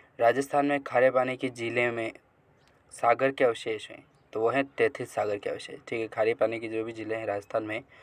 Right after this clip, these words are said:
उनमें तैतीस सागर का अवशेष माना जाता है। राजस्थान में कुंभ मेले का आयोजन आदिवासी किस महीने में करते हैं? तो वो किया जाता है माघ महीने में।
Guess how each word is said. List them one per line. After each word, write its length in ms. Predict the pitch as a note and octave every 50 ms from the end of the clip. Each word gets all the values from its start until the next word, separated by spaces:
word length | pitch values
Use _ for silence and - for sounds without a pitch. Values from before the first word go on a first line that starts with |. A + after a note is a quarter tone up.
| - - - _ -
उनमें 220 | A2+ A#2+ B2+ B2+
तैतीस 380 | - B2 A2+ - - C3 B2+ -
सागर 240 | A#2+ A2 G#2 G#2+ G#2
का 160 | - B2+ D3 - - - -
अवशेष 360 | G#2+ G#2 - - A2+ G#2 - -
माना 160 | G#2 G2+ G2
जाता 240 | G2 F#2+ F#2+ - G2
है। 300 | G2+ G#2 - - - _ _ _ - - - - - - - - _ -
राजस्थान 420 | A#2 A#2+ A#2+ C3 C#3 - C#3+ C#3+
में 120 | C#3+ C#3 C#3
कुंभ 260 | - - C#3 C#3 D#3
मेले 360 | D3 C#3 C#3 B2+ C3 C3 B2+
का 160 | - C3 A#2+
आयोजन 400 | A2 G#2+ A2 A2+ A#2 A#2 G#2 F2+ - - _ _
आदिवासी 500 | - G#2+ A2+ B2 C3 C3 B2+ - - C3
किस 320 | - - - C#3 C#3 - -
महीने 300 | G#2+ G#2 A2+ A#2+ C3+ D3+
में 120 | E3 D#3
करते 260 | - A#2 A2 - -
हैं? 200 | A#2 B2+ C#3+ D3+ - _ - - - _ _ -
तो 80 | -
वो 140 | A2+ C3+ C#3+
किया 180 | C#3 C3+ A#2+ A2+
जाता 160 | A2 G#2+ B2
है 160 | B2 B2+ A#2
माघ 260 | A2 G#2+ A2 A2 G#2+
महीने 260 | G#2 G#2 G2 - - B2+
में। 80 | -